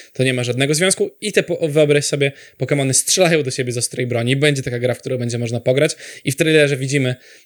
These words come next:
mm, że tam wszystko jest pięknie, ładnie, strzelamy sobie do hord Pokemonów. Jest tam taki poke-, taki potworek niewzorowany w ogóle na Electabazie, który ma minigana i zasuwa po całym polu innych Pokemonów, ale na koniec widzimy też fabryki, na przykład, w którym smutne Pokemony tą broń produkują.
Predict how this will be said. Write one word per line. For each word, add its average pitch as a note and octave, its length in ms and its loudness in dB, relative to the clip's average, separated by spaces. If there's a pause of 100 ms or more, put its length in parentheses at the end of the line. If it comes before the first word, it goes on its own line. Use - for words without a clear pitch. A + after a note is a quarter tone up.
mm, A#2 540 -2
że B2+ 120 -6
tam B2 120 -2
wszystko - 260 0
jest - 120 -2
pięknie, G#3 360 2
ładnie, D#3 260 4
strzelamy C3+ 280 2
sobie B2 160 2
do A#2+ 80 2
hord B2 300 0
Pokemonów. E3 540 2 (240)
Jest B2+ 140 0
tam C3 100 0
taki B2+ 260 -4
poke-, C#3 340 -4 (580)
taki B2+ 200 -12
potworek C#3+ 440 0
niewzorowany D3 580 -2
w A2+ 60 -8
ogóle B2+ 200 2
na B2+ 120 -2
Electabazie, B2+ 560 0
który A#2 200 -6
ma A2+ 80 -4
minigana D3+ 520 0 (380)
i C#3+ 100 -2
zasuwa C#3+ 340 4
po C#3 100 -4
całym B2+ 260 0
polu C3 300 4 (300)
innych D#3 280 4
Pokemonów, C#3 520 0 (340)
ale D#3+ 140 0
na C#3+ 100 -4
koniec C3 240 -4
widzimy B2+ 280 -4
też A#2+ 140 -2
fabryki, C3+ 360 0
na A#2 80 -10
przykład, - 180 -14
w - 20 -20
którym A#2 240 -12
smutne C3 280 -10
Pokemony A#2+ 420 -10
tą B2 160 -14
broń B2 240 -2
produkują. B2 520 -2